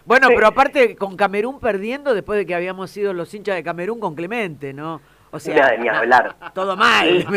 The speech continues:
Speaker 2: Sí.
Speaker 1: <laughs> Claro, por un bum
Speaker 2: Y,
Speaker 1: bum.
Speaker 2: y sabés que,
Speaker 1: Sí.
Speaker 2: y sabés que le, le dije, no, no puede, le dije yo a Bilardo, mirá el tupé, no podemos rever esto de que el segundo
Speaker 1: <laughs>
Speaker 2: nunca gana nada, porque la verdad,
Speaker 1: Claro.
Speaker 2: este, esto, y entonces,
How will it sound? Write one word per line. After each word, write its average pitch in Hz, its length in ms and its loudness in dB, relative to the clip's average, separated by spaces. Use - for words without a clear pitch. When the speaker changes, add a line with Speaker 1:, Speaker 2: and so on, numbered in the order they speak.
Speaker 2:
Sí. 190 140 2
Speaker 1:
<laughs> - 480 -8
Claro, 175 460 -8
por 202 160 -4
un 208 100 -8
bum 226 140 0
Speaker 2:
Y, - 20 -4
Speaker 1:
bum. 294 220 -4
Speaker 2:
y 147 200 -2
sabés 185 480 6
que, 185 300 2
Speaker 1:
Sí. 220 120 -2
Speaker 2:
y 143 80 -6
sabés 202 240 4
que 175 120 0
le, 156 380 2
le 151 200 0
dije, 175 420 -2
no, 202 260 0
no 254 260 2
puede, 294 380 0
le 127 140 -2
dije 180 340 0
yo 180 80 6
a 180 60 8
Bilardo, 147 440 4
mirá 143 140 2
el 185 140 2
tupé, 165 420 -2
no 220 160 2
podemos 220 440 4
rever 135 540 0
esto 180 360 -6
de 156 140 -4
que - 100 -12
el 156 240 -12
segundo 135 680 -6
Speaker 1:
<laughs> 113 60 -14
Speaker 2:
nunca 143 360 -4
gana 139 320 -4
nada, 147 560 4
porque 120 320 -8
la 120 100 -2
verdad, 165 440 4
Speaker 1:
Claro. 160 300 -6
Speaker 2:
este, 135 440 -2
esto, 196 300 0
y 143 60 -6
entonces, 180 400 -2